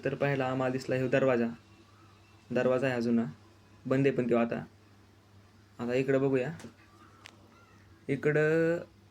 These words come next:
ही लाकडं पण चांगली आहेत जुनी काळातली, अजून बांधकाम पण चांगले आहेत, काय पडलं बिडलं नाही ह्यातलं, बरं झालं तेवढं तरी. एक खोली तरी चांगली सापडली आम्हाला. आणि इकडं काय आहे? अरे,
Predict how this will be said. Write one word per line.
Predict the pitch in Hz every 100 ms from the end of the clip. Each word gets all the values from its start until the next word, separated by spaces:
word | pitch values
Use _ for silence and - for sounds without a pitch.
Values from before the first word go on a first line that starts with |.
| -
ही | 139
लाकडं | 139 143 151
पण | 151 151
चांगली | 151 151 143
आहेत | 131
जुनी | 123 131 127
काळातली, | 120 120 120 117 147 - - - - - - - - - - - - - - -
अजून | 123 135
बांधकाम | 135 135 135 131
पण | 127
चांगले | 139 135
आहेत, | 123 120
काय | 123 123 123
पडलं | 120 135 135 135
बिडलं | 127 127
नाही | 131
ह्यातलं, | 120 120 120
बरं | 123
झालं | 127 117
तेवढं | 117 117 117
तरी. | 117 135 147 - - - -
एक | 120
खोली | - 131
तरी | 123
चांगली | 120 127 123 117
सापडली | 139 135 127 117
आम्हाला. | 110 110 110 113 - - - - -
आणि | -
इकडं | 131 135 139
काय | 156
आहे? | 147 156 - - - -
अरे, | 135 127